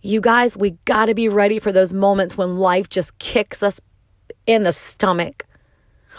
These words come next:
What are you rehearsing today? Are you rehearsing all of the bad things that you've been through? Are you rehearsing all of the good things that God has done?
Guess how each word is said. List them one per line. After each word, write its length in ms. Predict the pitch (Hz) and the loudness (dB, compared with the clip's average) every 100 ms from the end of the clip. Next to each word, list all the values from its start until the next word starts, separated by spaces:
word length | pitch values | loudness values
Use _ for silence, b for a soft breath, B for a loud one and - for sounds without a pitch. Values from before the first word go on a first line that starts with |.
| B | B
What 200 | 202 254 | 2 4
are 80 | 294 | 6
you 160 | 262 269 | 4 2
rehearsing 720 | 233 - 214 208 - 185 185 | 2 2 0 0 -4 -8 -6
today? 560 | 180 170 120 117 120 - _ _ _ _ b b b | -4 -2 -2 -6 -8 -14 _ _ _ _ b b b
Are 120 | 202 220 | 0 0
you 280 | 208 233 | 0 0
rehearsing 640 | 233 220 196 214 202 185 - | 0 0 -2 -2 -4 -4 -2
all 320 | 175 180 220 | 0 2 2
of 120 | 185 | 0
the 100 | 190 | -4
bad 360 | 185 175 196 175 | -2 -2 -2 -4
things 320 | 190 185 190 | -8 -6 -8
that 120 | - | -8
you've 240 | 175 156 | -8 -6
been 240 | 190 180 202 | -4 -4 -4
through? 460 | 220 240 262 254 - _ _ _ _ _ _ _ _ _ | -6 -4 -4 -8 -16 _ _ _ _ _ _ _ _ _
Are 180 | 233 240 | -2 0
you 300 | 220 247 254 | 0 -2 -2
rehearsing 760 | 233 - - 247 226 - 208 208 | -2 -4 -6 -6 -6 -4 -4 -6
all 360 | - 190 262 | -10 -6 -2
of 120 | 285 - | -2 0
the 100 | 220 | -2
good 340 | - 202 175 | 0 -4 -4
things 420 | - 185 175 170 | -8 -8 -8 -8
that 160 | - - | -12 -10
God 220 | 180 175 | -8 -6
has 180 | 170 - | -8 -8
done? 440 | 175 170 170 165 | -10 -10 -10 -12